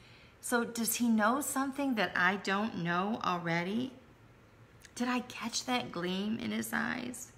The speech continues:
So he says, with his commanding voice,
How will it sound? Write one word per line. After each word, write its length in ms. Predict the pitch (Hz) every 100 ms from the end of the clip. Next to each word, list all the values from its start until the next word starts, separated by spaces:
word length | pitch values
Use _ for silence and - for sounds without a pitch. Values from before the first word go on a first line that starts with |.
| - - - - - - - - - - -
So 180 | - 247
he 180 | 240 254
says, 680 | 247 233 190 180 - - - - - - - - - - - - -
with 160 | 196 196
his 200 | 302 -
commanding 760 | 208 175 175 185 175 165 170
voice, 560 | 160 160 165 180 -